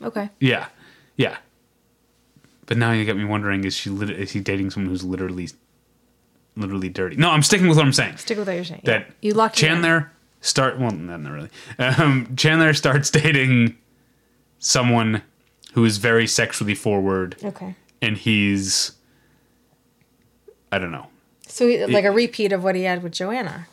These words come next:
Speaker 1: 'cause remember, J-, or not Joanna. Um,
Speaker 2: Yeah, Joanna.
Speaker 1: Joanna.
Speaker 2: Shit.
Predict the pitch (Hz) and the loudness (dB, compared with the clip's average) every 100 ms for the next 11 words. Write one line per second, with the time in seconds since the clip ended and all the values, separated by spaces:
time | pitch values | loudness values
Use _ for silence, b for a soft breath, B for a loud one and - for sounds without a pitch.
0 | _ - 196 185 185 180 - - 208 196 | _ -12 -8 -6 -6 -8 -12 -8 -6 -4
1 | 190 175 170 160 170 180 - - 190 180 | -4 -6 -8 -8 -10 -12 -16 -6 -2 -2
2 | 175 180 208 - 151 131 85 220 190 170 | -2 0 0 2 2 2 2 2 2 -2
3 | 170 - _ - - - - - | -10 -18 _ -4 0 0 -2 -8